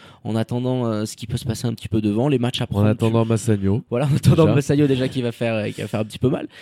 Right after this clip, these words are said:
Speaker 1: mais qui est la bête à abattre et tu m'envoies maintenant une transition toute trouvée, puisqu'après, euh, cette rencontre entre Genève et, euh, Boncourt, on file au repos-yeux.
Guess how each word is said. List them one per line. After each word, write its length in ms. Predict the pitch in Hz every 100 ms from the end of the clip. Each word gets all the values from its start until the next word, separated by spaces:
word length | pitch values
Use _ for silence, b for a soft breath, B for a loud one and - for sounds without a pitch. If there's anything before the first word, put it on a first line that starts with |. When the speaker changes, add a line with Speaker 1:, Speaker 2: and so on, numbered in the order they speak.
| B
Speaker 1:
mais 80 | 127
qui 120 | 131
est 20 | 147
la 100 | 135
bête 220 | 139 -
à 80 | 120
abattre 320 | 127 180 -
et 40 |
tu 120 | -
m'envoies 280 | 127 123 127
maintenant 220 | 131 123
une 100 | 131
transition 460 | 120 - 117 117 127
toute 220 | - 117
trouvée, 340 | - 117 147 - B B
puisqu'après, 520 | - 104 107 98 123
euh, 360 | 113 107 104 101
cette 220 | - 104
rencontre 400 | - 104 110 -
entre 200 | 104 107
Genève 500 | 101 107 113 110 101
et, 220 | - 123 120
euh, 280 | 107 104 98
Boncourt, 540 | 95 95 - 151 - -
on 120 | 120
file 400 | - - 160 135 -
au 120 | 117
repos-yeux. 600 | 117 - 104 98 139